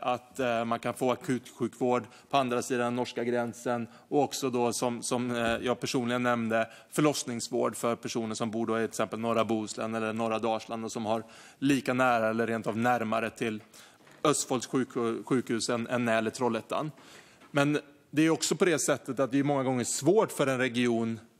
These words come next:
att teckna den typen av avtal med en nationell aktör på andra sidan. Norsk hälso- och sjukvård är organis-, organiserad på ett helt annat sätt. Och då kanske jag hade varit mer lyckligt om regeringen, eh, hade gett en, en statlig myndighet det uppdraget. Eh,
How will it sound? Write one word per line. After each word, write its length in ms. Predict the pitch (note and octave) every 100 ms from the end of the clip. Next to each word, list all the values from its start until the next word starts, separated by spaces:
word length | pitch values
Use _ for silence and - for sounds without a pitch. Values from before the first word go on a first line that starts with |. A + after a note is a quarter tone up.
| _
att 500 | C#3 A#2+ - - -
teckna 280 | D#3+ - D#3
den 140 | D#3+
typen 280 | A#2+ C3+ B2
av 140 | B2
avtal 320 | B2+ - B2+ A#2+
med 100 | B2
en 120 | C3+
nationell 520 | D3 - A3 E3 C3
aktör 300 | B2 - B2
på 100 | B2+
andra 240 | B2 A#2
sidan. 320 | C3 F3+ G2 A2+
Norsk 280 | C#3 F3+ -
hälso- 220 | G3 F#3
och 60 | F3+
sjukvård 320 | F3 D3+ D3
är 40 |
organis-, 500 | D3 C#3 C3+ C#3 - -
organiserad 480 | D#3+ D3 C#3 C#3 B2+
på 60 |
ett 60 | B2
helt 180 | A#2 -
annat 420 | E3 B2+ E3+ A3
sätt. 220 | - - - -
Och 260 | - -
då 140 | C#3+ D#3+
kanske 320 | E3 D3 D3+
jag 280 | C#3 C#3 - -
hade 180 | C3
varit 260 | C3+ C3 -
mer 180 | D#3 E3+
lyckligt 560 | E3 E3 - C3 A#2+
om 180 | C3 A#2 - - -
regeringen, 760 | B2 C3 D#3 E3 D3+ C3 A#2+ A2+ - - -
eh, 100 | B2+
hade 360 | A#2+ A2+ A#2
gett 160 | B2+ A#2+
en, 160 | A#2 A#2+
en 240 | A#2+ A#2+ - - -
statlig 340 | C3+ C3+ B2
myndighet 420 | B2+ C3 C3 D#3 -
det 180 | A#2+ A#2+
uppdraget. 680 | B2 - E2 A2 C3+ - - - - - - - - _ _
Eh, 240 | C#3+ D3